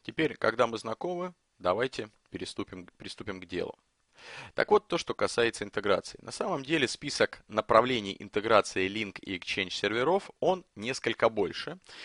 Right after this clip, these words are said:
но я решил остановиться на пяти основных направлениях.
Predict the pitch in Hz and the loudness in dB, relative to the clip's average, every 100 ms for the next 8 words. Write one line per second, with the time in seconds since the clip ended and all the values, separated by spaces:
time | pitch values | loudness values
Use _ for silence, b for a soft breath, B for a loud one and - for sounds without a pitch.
0 | B B 120 175 202 131 185 131 - 156 | B B 0 2 4 4 4 4 0 0
1 | 147 - - 101 107 151 - 92 107 139 | 0 -2 -2 -2 -2 -2 -4 -2 0 0
2 | - 98 - - 143 - 95 - 92 92 | -4 -12 -8 -6 -6 -4 -6 -4 -6 -4
3 | 101 - 95 95 101 95 85 - - | -8 -6 0 6 6 6 0 -8 -20